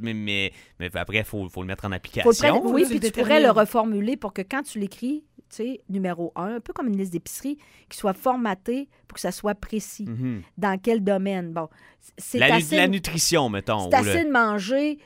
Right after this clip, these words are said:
Speaker 2: trois fois chez McDo cette, la semaine. Bon. Alors là, t'es en train de te dire, « Si ça, c'est assez, je fais
Speaker 1: Hmm.
Speaker 2: quoi à la place ? »
Speaker 3: Hmm.
Speaker 2: Et là, t'es en train de formater autre chose. Fait que la bucket li-, m-, moi,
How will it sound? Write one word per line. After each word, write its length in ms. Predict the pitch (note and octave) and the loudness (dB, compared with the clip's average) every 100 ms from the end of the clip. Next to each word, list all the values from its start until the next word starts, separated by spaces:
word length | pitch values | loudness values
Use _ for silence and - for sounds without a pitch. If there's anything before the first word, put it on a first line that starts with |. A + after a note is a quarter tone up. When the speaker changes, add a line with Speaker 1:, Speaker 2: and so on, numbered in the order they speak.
| _ | _
Speaker 2:
trois 240 | - A#3+ G#3+ | 2 4 4
fois 140 | C#4 | 2
chez 120 | C4+ | 0
McDo 340 | A#3 G3 F#3+ A#3 | -2 -2 -2 -4
cette, 240 | G#3+ F3 | -4 -6
la 220 | G3+ F3+ | -4 -6
semaine. 460 | F3 - F#3 D#3 D3+ | -6 -8 -8 -8 -10
Bon. 160 | - D#3 - - - _ _ _ F#3+ | -6 -6 -8 -20 -20 _ _ _ -2
Alors 280 | F#3+ F#3+ F#3+ | 2 4 4
là, 120 | C#4 | 2
t'es 220 | A#3 - | 0 -4
en 80 | E3 | -4
train 160 | - A#3 | -2 -4
de 40 | |
te 80 | F#3+ | -2
dire, « 260 | E3 F#3 G#3 | -2 -2 -4
Si 220 | - - | -4 -6
ça, 160 | - E4 | -4 -4
c'est 240 | - F#3+ | -4 -4
assez, 340 | D#3 - B3+ C4+ - | -4 -4 -6 -6 -6
je 160 | A#3 | -4
fais 120 | G3+ - | -2 -4
Speaker 1:
Hmm. 40 | |
Speaker 2:
quoi 140 | A#3 | -2
à 40 | A#3+ | -4
la 60 | |
place ? » 300 | G3+ G3 F#3+ | -6 -8 -6
Speaker 3:
Hmm. 140 | F#3+ F#3+ _ _ _ _ _ _ _ _ _ - | -8 -10 _ _ _ _ _ _ _ _ _ -6
Speaker 2:
Et 80 | E3+ | -2
là, 100 | A#3 | -2
t'es 220 | C4 G3 | -2 -6
en 80 | E3+ | -8
train 180 | - A3 | -6 -8
de 60 | |
formater 480 | - E3+ E3 D#3 F#3 | -6 -8 -8 -6 -6
autre 180 | D#3+ D3+ | -6 -8
chose. 320 | - - - - - - | -14 -16 -20 -20 -20 -4
Fait 120 | C4+ C4 | -2 -2
que 80 | - | 0
la 120 | A#3 | 2
bucket 340 | A#3+ - C4 - | 2 2 -2 -4
li-, 80 | - | -10
m-, 100 | B3 | -6
moi, 280 | C4 C#4+ | -2 0